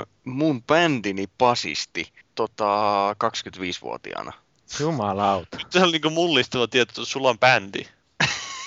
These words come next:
Speaker 2: Milloin me päästään keikalle?
Speaker 1: No se on nyt ollut vähän
Speaker 2: Tauolla.
Speaker 1: kuolleena ja näin, mutta tota, jos hihkaisette,
Speaker 2: Tauolla.
Speaker 1: niin voin mä teille levyä antaa, että
Speaker 3: Oi
Speaker 2: Joo.
Speaker 3: vitsi, mä, onko teillä paljon naisia?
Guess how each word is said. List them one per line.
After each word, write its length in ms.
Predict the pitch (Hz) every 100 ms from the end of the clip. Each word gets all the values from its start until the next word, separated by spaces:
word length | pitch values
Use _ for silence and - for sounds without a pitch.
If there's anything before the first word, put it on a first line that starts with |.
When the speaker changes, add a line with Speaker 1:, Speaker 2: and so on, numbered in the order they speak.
| - 240 - - - - - - - - - 554 587 _ - -
Speaker 2:
Milloin 220 | 135 127
me 60 | 117
päästään 360 | 117 113 117 110
keikalle? 420 | 113 104 95 98 - _ - - - - _ _ - - 160 -
Speaker 1:
No 60 |
se 140 | 151 165
on 120 | 175
nyt 140 | 165
ollut 240 | 165 156 151
vähän 280 | 151 143 123 - - -
Speaker 2:
Tauolla. 220 | 120 110 101
Speaker 1:
kuolleena 520 | 151 135 120 113 113
ja 120 | 113
näin, 380 | 113 123 123 113
mutta 300 | 107 - 110
tota, 260 | 104 -
jos 200 | 113 117 135
hihkaisette, 420 | 123 143 135 113
Speaker 2:
Tauolla. 180 | 104 104 -
Speaker 1:
niin 100 | 117
voin 160 | 135
mä 80 | 131
teille 340 | 139 131 139 143
levyä 420 | 147 120 107 92
antaa, 460 | 92 - - - -
että 240 | - - - - _ _
Speaker 3:
Oi 140 | 117 110
Speaker 2:
Joo. 100 | 123 110
Speaker 3:
vitsi, 240 | 104 - 110
mä, 60 | 104 107
onko 260 | 113 110
teillä 160 | 110 110
paljon 260 | 110 107
naisia? 480 | 104 101 90 - -